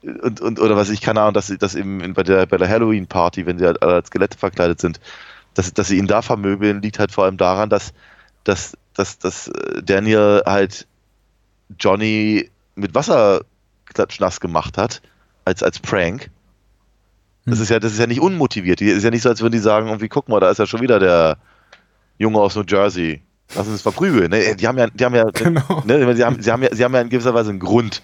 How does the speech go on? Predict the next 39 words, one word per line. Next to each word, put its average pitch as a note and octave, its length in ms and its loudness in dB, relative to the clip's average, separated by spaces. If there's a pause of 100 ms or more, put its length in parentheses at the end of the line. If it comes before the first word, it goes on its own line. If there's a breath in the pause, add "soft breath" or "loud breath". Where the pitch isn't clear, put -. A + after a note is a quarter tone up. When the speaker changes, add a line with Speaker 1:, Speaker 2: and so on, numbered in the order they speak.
(160)
Speaker 1:
wenn E2+ 80 -2
man D#2+ 100 0
so D#2 80 -2
möchte. D2+ 340 -4 (760 loud breath)
Und A2 200 0
die G#2+ 80 -4
Tatsache, A2 460 -2
dass, G#2+ 180 -2
ich G#2 40 -4
Speaker 2:
Mhm. G2+ 40 -2
Speaker 1:
meine, G#2 200 -2
wir, G2+ 100 2 (400)
das F2+ 140 -8
lässt A2 180 -2
sich A2+ 100 -2
eben G#2+ 100 0
auch D#2 100 0
la-, G2+ 220 2
alles G#2+ 240 -2
eben G2 140 -2
nicht G#2+ 120 -4
so F#2 160 -10
wirklich G#2 340 -2
wegdiskutieren, A2 760 0 (400 loud breath)
dass G2 160 -2
man G#2 140 0
sagt G2+ 180 0
irgendwie, G#2 480 0
„Ja, F#2+ 80 2
Daniel F#2+ 320 2
ist F#2 120 0
ja F#2+ 60 0
der E2 120 2
Held G#2 380 2
und F#2+ 100 -6
der F2+ 60 0
ist F2 80 -6
so - 160 -18
cool.“ A2+ 300 2